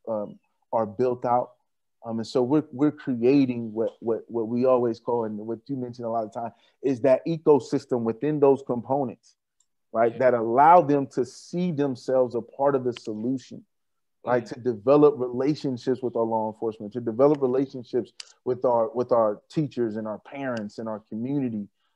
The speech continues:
Speaker 1: um, across the board. So just, just digging in, man, to do the real grassroots work, um, that has to and needs to be done, and we're excited about it. And we'll have some, we'll have some announcement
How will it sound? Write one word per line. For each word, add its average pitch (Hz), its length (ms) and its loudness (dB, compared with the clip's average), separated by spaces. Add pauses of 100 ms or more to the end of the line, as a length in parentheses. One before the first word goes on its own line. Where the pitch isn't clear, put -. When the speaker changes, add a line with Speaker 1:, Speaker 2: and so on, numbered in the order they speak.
(140)
Speaker 1:
um, 117 220 -6
across 127 420 -2
the 117 100 -4
board. 113 300 -2
So 139 100 -2
just, 165 260 -4 (280)
just 147 160 -4
digging 165 360 6
in, 151 240 0
man, 131 240 -2
to 127 120 -6
do 131 340 4
the 117 120 0
real 131 420 0
grassroots 131 680 0
work, 123 360 0 (420)
um, 113 300 -2
that 113 160 2
has 135 320 4
to 123 220 -2
and 117 100 -4
needs 120 220 -4
to 123 100 -8
be 113 140 -6
done, 113 320 -4
and 104 100 -4
we're 135 160 4
excited 123 460 0
about 113 300 0
it. 113 120 -4 (300)
And 107 80 -10
we'll 131 140 6
have 127 240 4
some, 110 220 -8
we'll 131 180 0
have 131 180 4
some 120 180 -8
announcement 123 560 -6